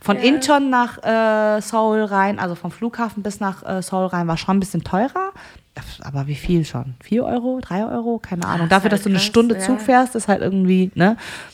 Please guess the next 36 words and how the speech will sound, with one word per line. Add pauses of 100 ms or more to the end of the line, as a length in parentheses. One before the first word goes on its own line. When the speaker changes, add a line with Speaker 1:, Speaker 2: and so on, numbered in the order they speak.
(240)
Speaker 1:
Easy. (220)
Speaker 2:
Wenn
du
dir
halt
mal
überlegst,
wie
viel
du
hier
zahlst,
Speaker 1:
Mhm.
Speaker 2:
ne?
Das (2500)
Speaker 1:
Hier
zahle
ich
für
eine
Einzelfahrt
drei
Euro.
Speaker 2:
Ja. (400)
Speaker 1:
Nee,
mehr
Speaker 2:
Nee,
Speaker 1:
sogar.
Speaker 2:
mehr. (100)
Speaker 1:
Drei
achtzig
Speaker 2:
Mehr,
mehr.
Speaker 1:
oder
sowas.
Speaker 2:
Ja.